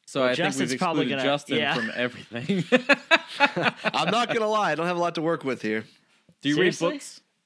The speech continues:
Speaker 3: Yeah, I read books.
Speaker 1: Do you audible books with your ears?
Speaker 3: Yeah, through audibletrial dot com slash nerds with mics. Where else would I go?
Speaker 1: Um,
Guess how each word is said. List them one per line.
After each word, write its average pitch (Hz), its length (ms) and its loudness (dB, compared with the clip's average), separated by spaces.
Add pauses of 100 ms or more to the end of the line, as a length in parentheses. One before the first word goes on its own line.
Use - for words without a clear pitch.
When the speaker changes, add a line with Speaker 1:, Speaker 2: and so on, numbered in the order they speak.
(220)
Speaker 3:
Yeah, 233 180 -4
I 120 40 -6
read 95 180 -12
books. - 400 -12 (320)
Speaker 1:
Do 123 80 -4
you 117 340 -2
audible 139 460 -4
books 151 420 -10
with 147 160 -14
your 123 100 -8
ears? 156 480 -10
Speaker 3:
Yeah, 110 380 -4
through 147 160 -2
audibletrial 143 520 -2
dot 151 120 -2
com 147 220 -4
slash 151 320 -4
nerds 151 180 -4
with 147 100 -8
mics. 165 280 -4
Where 123 100 -2
else 151 160 -6
would 110 80 -4
I 101 60 -2
go? - 880 -8
Speaker 1:
Um, 143 460 0